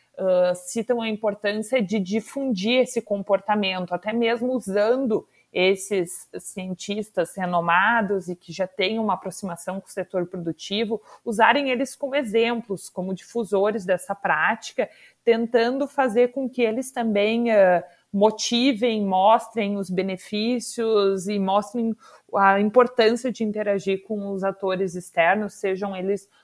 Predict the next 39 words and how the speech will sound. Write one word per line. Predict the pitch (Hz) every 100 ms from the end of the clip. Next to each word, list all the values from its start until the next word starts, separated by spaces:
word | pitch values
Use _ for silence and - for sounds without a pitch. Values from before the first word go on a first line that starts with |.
| _ 196
locais | 190 185 - 160 170 175
ou | 180
não. | 185 139 98 151
Então, | 180 165 185
eu | 190
acho | 180 180 - -
que | - 208 190 - - _
aí | - 190 202
tem | 208 226 214
havido | 208 175 208 220
uma | 214
mudança | 202 190 196 196 226
grande. | 196 190 185 202 262 262 320 - - - _
Temos | 226 214 220 214
aí | 196
também | 196 214 196 196
um | 202
novo | 196 185 180
marco, | 196 175 185 180 - 170 160 160 151 151 -
ah, | 175 165 160 156
legal, | 156 170 165 160 196 233
né, | 202 185 196
que | -
também | 190 180 190 233 247
vai | 214 196
permitir | 202 185 175 -
uma | 196 180
série | - 180 185
de | 175 175
mudanças | 180 156 170 202 202 160
dentro | 165 185 202
do | 185 175
ambiente | 180 175 170 -
institucional | - - 175 - 170 160
das | 175 160
universidades, | 165 156 156 - 160 180 196 -
visando | 165 165 156 175 185
a |
aproximação | - 175 - 165 156 - 170 180